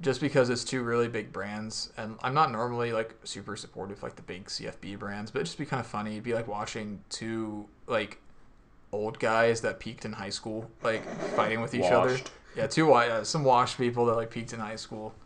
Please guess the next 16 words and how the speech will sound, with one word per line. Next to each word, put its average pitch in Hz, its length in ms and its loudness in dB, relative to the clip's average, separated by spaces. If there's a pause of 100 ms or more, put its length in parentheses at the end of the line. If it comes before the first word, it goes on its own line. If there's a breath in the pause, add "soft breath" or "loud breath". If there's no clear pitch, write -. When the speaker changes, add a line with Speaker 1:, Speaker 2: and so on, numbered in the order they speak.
(260 soft breath)
Speaker 1:
uh, 107 360 2
just, 110 200 -4
like, 117 160 4
hitting 113 260 -6
each 110 140 -8
other 110 180 0
with 107 160 -8
canes 107 380 -6
or 110 80 -6
something, - 460 -4 (200)
Speaker 2:
<laughs> - 180 -4
Speaker 1:
U 123 140 -2
S 113 160 0
C 113 120 -4
and 107 420 -6
Miami. 104 520 -6